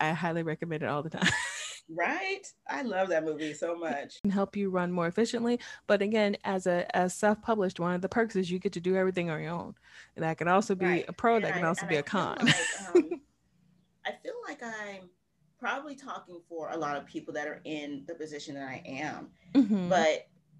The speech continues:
Speaker 2: being on Instagram, being on Twitter, I've learned a lot of things. I had no idea what an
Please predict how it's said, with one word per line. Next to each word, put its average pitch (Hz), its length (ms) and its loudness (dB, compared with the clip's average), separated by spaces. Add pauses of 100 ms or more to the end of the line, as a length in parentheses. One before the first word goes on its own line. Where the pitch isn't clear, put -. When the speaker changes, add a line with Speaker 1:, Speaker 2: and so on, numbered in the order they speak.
(320)
Speaker 2:
being 220 260 -2
on 208 120 0
Instagram, 160 460 -4
being 208 220 -8
on 175 140 -4
Twitter, 165 340 -6
I've 240 160 -10
learned 269 160 -4
a 214 60 -6
lot 208 200 -8
of 185 80 -12
things. 196 300 -16
I 240 60 -8
had 277 120 -8
no 196 120 -8
idea 185 280 -8
what 165 140 -6
an 151 80 -8